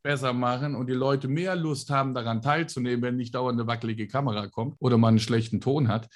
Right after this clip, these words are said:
Und das muss man lernen. Und das ist das Lab,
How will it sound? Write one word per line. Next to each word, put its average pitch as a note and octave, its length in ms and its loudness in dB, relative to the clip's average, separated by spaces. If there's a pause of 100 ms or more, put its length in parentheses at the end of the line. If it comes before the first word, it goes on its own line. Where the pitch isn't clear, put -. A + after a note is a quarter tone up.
(300)
Und C3 140 -4
das A2+ 140 0
muss B2+ 160 0
man C#3 120 2
lernen. A#2+ 440 4
Und G#2 460 -4
das B2+ 140 2
ist A#2+ 180 -4
das A#2 180 0
Lab, A#2+ 340 0